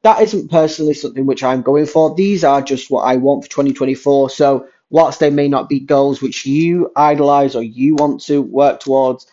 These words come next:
these are just what I've jotted down in front of me. And like I said, I'm speaking it into existence, and it's gonna happen now. I've said it out loud, I published it, and now I've gotta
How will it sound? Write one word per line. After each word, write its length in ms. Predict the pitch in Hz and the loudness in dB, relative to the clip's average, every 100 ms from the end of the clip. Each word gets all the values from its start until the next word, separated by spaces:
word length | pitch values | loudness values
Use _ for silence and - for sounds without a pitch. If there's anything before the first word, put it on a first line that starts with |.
| _ | _
these 220 | 156 165 | -2 0
are 40 | 143 | 0
just 220 | 135 - | -2 -2
what 140 | 131 | 0
I've 240 | 113 123 120 _ _ | 0 -2 -8 _ _
jotted 300 | - 208 156 | 0 2 4
down 200 | 147 135 | 2 2
in 60 | 131 | 0
front 260 | - 123 98 | -2 -4 -4
of 80 | |
me. 360 | 123 127 135 - _ - | -4 -2 -4 -8 _ -4
And 80 | 151 | -2
like 120 | 147 | -2
I 20 | |
said, 160 | - 123 | -2 -4
I'm 80 | |
speaking 340 | 127 208 202 180 | -4 -4 -2 -2
it 60 | |
into 180 | 131 - | -2 -2
existence, 1000 | 131 123 123 - 123 123 123 113 - _ _ _ - | -4 -4 -8 -6 -4 -4 -4 -8 -20 _ _ _ -4
and 500 | 139 131 127 123 123 - _ _ | 0 0 -2 -4 -8 -16 _ _
it's 100 | - | -8
gonna 200 | 143 131 | -4 -2
happen 280 | 151 - 202 | -2 0 0
now. 360 | 135 151 190 _ - | 0 -2 -6 _ -14
I've 120 | 127 | -12
said 220 | - 156 | -2 0
it 80 | 175 | 2
out 160 | 156 127 | 2 4
loud, 420 | 143 143 139 139 - - | 4 4 2 -2 -10 -10
I 80 | |
published 540 | 123 - 160 156 143 165 | -4 -2 0 0 0 0
it, 320 | 151 - - _ _ _ 131 | 2 0 -6 _ _ _ -4
and 100 | 131 | 0
now 160 | 123 | 0
I've 80 | 123 | 0
gotta 360 | 127 127 123 | 0 0 0